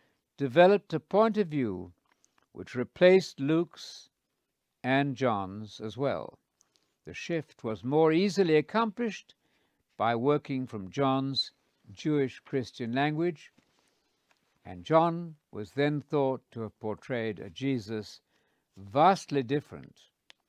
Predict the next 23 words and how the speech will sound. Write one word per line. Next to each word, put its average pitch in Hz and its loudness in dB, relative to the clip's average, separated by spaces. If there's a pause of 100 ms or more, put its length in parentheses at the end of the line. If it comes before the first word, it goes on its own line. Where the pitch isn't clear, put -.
(440)
from 117 -6
the 113 -8
synoptic 107 -10
picture. - -14 (1400)
The 117 -10
re-establishment 165 2
of 90 -12
a 87 -12
messianic 135 0
Christology 165 -2 (100)
and 80 -16
harmony 180 0
between 135 -6
all 190 2
four 135 -2
gospel 131 -4
writers 160 -4 (680)
would 135 -2
do 160 4
much 165 2
to 101 -12
reunite 131 0
believers 120 -4